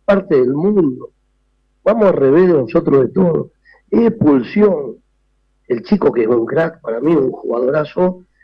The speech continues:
no lo hizo a propósito, se patinó, pero es un planchazo en la rodilla.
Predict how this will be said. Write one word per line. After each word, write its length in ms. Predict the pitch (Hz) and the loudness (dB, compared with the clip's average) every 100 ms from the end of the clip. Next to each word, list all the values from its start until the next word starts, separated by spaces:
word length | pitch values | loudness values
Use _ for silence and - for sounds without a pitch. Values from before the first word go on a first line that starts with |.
| _ _ | _ _
no 140 | 139 | -2
lo 140 | 165 156 | 0 2
hizo 300 | 180 - 135 | 0 0 -4
a 80 | |
propósito, 600 | - 127 180 165 143 131 | -4 -4 -4 -4 -4 -6
se 140 | 113 131 | -6 -6
patinó, 720 | 135 131 165 175 151 180 - _ _ _ _ _ _ - | -4 -2 0 2 0 -2 -8 _ _ _ _ _ _ -6
pero 200 | 175 214 | 0 0
es 60 | |
un 180 | 240 208 | 0 -4
planchazo 480 | 143 127 156 190 170 | -4 -4 -2 -2 -2
en 60 | |
la 100 | 135 | -2
rodilla. 520 | 107 117 190 165 107 | -2 -2 -2 -2 -6